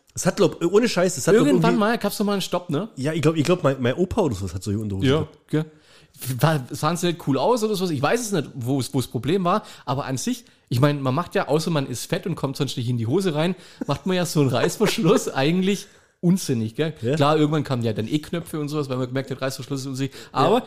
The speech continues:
Speaker 1: Ja.
Speaker 2: es
Speaker 1: Schon
Speaker 2: gibt
Speaker 1: gefährlich, gell? Schon gefährlich,
Speaker 2: Gefährlich.
Speaker 1: ein Reißverschluss.
Speaker 2: Es gibt ja immer noch Hosen mit Reißverschluss. Sprich, du stehst am Pissoir,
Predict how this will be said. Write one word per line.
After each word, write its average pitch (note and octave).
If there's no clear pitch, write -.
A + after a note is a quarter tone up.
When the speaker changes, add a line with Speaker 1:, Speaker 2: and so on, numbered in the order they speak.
Speaker 1:
Ja. -
Speaker 2:
es B2+
Speaker 1:
Schon F3
Speaker 2:
gibt D#3
Speaker 1:
gefährlich, D#3+
gell? B2
Schon C#3
gefährlich, B2+
Speaker 2:
Gefährlich. C#3+
Speaker 1:
ein D3
Reißverschluss. E3
Speaker 2:
Es -
gibt D#3
ja G3
immer G3
noch E3+
Hosen E3
mit C#3
Reißverschluss. B2
Sprich, -
du C3
stehst D3
am B2+
Pissoir, C3